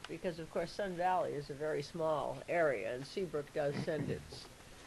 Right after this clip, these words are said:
uh, maintenance individuals up to rake their own beach. Um, and I believe there was an overture made to Seabrook to see if they would be interested in helping us out by raking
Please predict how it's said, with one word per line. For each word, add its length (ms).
uh, 180
maintenance 540
individuals 800
up 180
to 120
rake 260
their 200
own 360
beach. 440
Um, 500
and 160
I 160
believe 360
there 160
was 160
an 80
overture 500
made 380
to 80
Seabrook 560
to 480
see 300
if 180
they 160
would 240
be 160
interested 580
in 320
helping 360
us 180
out 240
by 240
raking 280